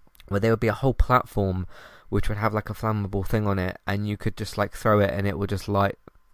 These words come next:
things up quite a lot, especially in a lot of areas where there was, like, um, more, more wooden sort of platforms,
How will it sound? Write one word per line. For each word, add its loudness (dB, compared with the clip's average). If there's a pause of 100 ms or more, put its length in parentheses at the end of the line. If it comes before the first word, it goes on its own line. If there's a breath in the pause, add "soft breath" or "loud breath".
things -2
up 0 (180)
quite -2
a 0
lot, 0 (360 loud breath)
especially 2
in 0
a 4
lot 4
of 0
areas 4
where 2
there 2
was, -2
like, -2 (120)
um, -2
more, -2
more 0
wooden 0
sort -2
of -4
platforms, -2